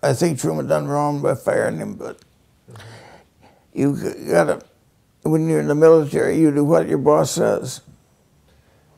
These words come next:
Speaker 2: You, you knew about the impending invasion of Japan, right?
Speaker 1: Yeah.
Speaker 2: If we wouldn't have dropped the bombs, we
Speaker 1: Yeah.
Speaker 2: would have invaded
Speaker 1: Oh,
Speaker 2: Japan.
Speaker 1: yes.
Speaker 2: Tell me what you, what you remember or know about that.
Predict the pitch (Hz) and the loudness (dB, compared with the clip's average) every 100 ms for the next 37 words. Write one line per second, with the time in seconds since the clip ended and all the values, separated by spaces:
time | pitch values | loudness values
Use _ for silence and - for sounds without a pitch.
0 | - 147 160 160 180 180 175 165 151 143 | -20 -20 -18 -12 -8 -4 -4 -4 -4 -6
1 | 147 139 123 123 156 165 156 147 127 123 | -8 -10 -10 -12 -14 -12 -10 -10 -10 -8
2 | 135 139 127 113 110 - - 131 117 104 | -8 -8 -10 -12 -14 -16 -12 -10 -8 -10
3 | 104 104 110 - 131 110 131 131 143 143 | -8 -6 -8 -2 0 0 0 -10 -10 -8
4 | 139 123 127 123 127 104 110 113 117 127 | -6 -6 -4 -6 -6 -10 -8 -6 -8 -12
5 | 123 135 131 123 117 113 104 107 117 127 | -16 -10 -2 -2 -2 -8 -10 -10 -8 -10
6 | - - 139 135 135 127 - - 151 160 | -14 -4 0 2 2 0 -6 -14 -12 -8
7 | 151 147 139 135 120 123 117 127 120 123 | -8 -10 -12 -14 -12 -16 -16 -16 -14 -12
8 | 123 113 110 110 110 110 104 - 101 95 | -10 -10 -8 -6 -8 -8 -10 -12 -12 -14
9 | - | -16